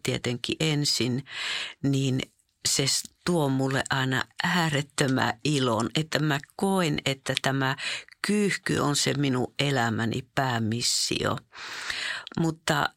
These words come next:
sitten tietysti tulee aina se, sen valtava ilon jälkeen se, että täytyy nyt ruveta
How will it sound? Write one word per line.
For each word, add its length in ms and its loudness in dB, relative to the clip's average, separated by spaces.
sitten 420 0
tietysti 680 0
tulee 360 2
aina 300 0
se, 380 0
sen 380 0
valtava 580 0
ilon 400 2
jälkeen 520 0
se, 220 2
että 260 -2
täytyy 500 0
nyt 160 -2
ruveta 340 -2